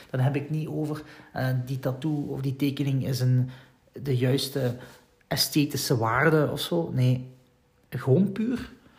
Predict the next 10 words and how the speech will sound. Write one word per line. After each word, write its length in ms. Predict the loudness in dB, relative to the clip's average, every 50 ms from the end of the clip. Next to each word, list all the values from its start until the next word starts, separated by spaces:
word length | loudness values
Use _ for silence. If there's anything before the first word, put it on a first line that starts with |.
| _ _ _ _
puur 240 | -4 -2 -2 0
van 180 | 0 -2 -2 -2
of 200 | -2 -4 -6 -4
dat 280 | -4 -6 -6 -6 -10 -10
mooi 440 | -8 -6 -6 -6 -6 -6 -6 -6 -8 -8
blijft. 540 | -8 -8 -8 -8 -8 -12 -14 -16 -20 -20 -20 _ _ _ _ _ _ _ _ _ _ -20 -20 _ _ _ _ _ _ _ _ _ _ _ _ -20 _ _ _ _ _ _ _ _ _ _ _ _ _ _ _ 0
En 80 | 2
niet 180 | 4 4 4 2
alle 260 | 0 2 2 0 2
tekeningen 560 | 0 0 0 0 2 2 2 2 2 0 -2